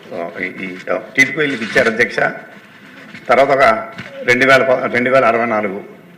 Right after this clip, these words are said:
మొత్తం ఆరు వేల నూట నాలుగు ఫ్లాట్లు, అధ్యక్ష. ఇవి అన్నీ కూడా రెండు వేల పంతొమ్మిది నాటికి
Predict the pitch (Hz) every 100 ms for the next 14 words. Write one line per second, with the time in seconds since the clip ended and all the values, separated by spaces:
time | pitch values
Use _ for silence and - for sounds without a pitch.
0 | - - - - 113 170 131 120 131 139
1 | 143 151 135 123 131 127 113 117 110 120
2 | 95 98 - - - - - - - _
3 | _ - 123 117 127 170 156 143 147 113
4 | 95 - - - - 117 135 151 131 127
5 | 127 131 131 120 120 160 -